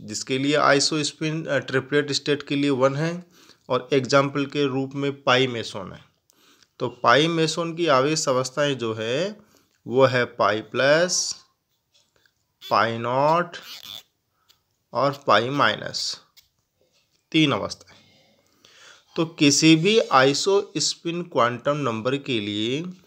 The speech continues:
जितनी आवेश अवस्थाएं होती हैं, उन आवेश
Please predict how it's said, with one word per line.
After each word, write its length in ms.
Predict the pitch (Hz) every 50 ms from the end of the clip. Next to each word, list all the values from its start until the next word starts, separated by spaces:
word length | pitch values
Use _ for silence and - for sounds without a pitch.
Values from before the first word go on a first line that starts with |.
| _ _ _ _ _ _ _ -
जितनी 600 | 110 107 104 104 135 139 135 - 170 190 202 214 220
आवेश 540 | - - 135 131 135 147 156 156 156 -
अवस्थाएं 500 | 131 120 123 120 - - 127 123 127 120
होती 360 | 107 117 113 110 - - 165 131
हैं, 340 | 110 117 - - _ _ _ _ _ _ _ _ _ _ _ _ _ _ _ _ _ _ _ _ _ _ _ _ _ _ _ _ _ _ _ _ _ _ _ _ _ _ _ -
उन 420 | 190 202 208 220 226 226 214 - - -
आवेश 920 | 156 143 143 143 147 156 170 180 185 190 202 202 202 202 - - - -